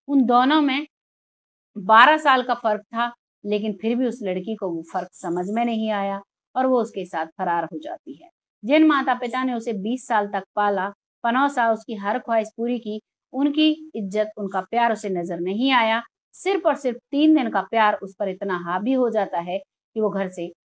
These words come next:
फरार हो जाती है। आपको क्या लगा इस कहानी को सुनकर, कैसा होना चाहिए, कमेंट सेक्शन में जरूर बताना। वीडियो अगर जरा भी अच्छी लगी है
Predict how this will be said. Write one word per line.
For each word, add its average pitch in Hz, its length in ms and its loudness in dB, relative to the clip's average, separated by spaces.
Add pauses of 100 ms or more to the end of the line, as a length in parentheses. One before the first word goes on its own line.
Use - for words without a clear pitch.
(120)
फरार 190 300 4
हो 165 100 -8
जाती - 320 -14
है। - 180 -20 (460)
आपको 277 360 4
क्या 269 200 0
लगा 233 220 0
इस 220 160 -4
कहानी 233 320 -2
को 277 100 -2
सुनकर, 233 340 -4
कैसा 202 300 -4
होना 202 340 -4
चाहिए, 233 460 0 (340)
कमेंट 311 260 4
सेक्शन 302 340 -2
में 247 140 -2
जरूर 220 240 0
बताना। 240 460 -2 (320)
वीडियो 247 240 4
अगर 294 160 4
जरा 254 260 2
भी 233 120 -2
अच्छी 226 220 -6
लगी 208 320 0
है 247 220 -2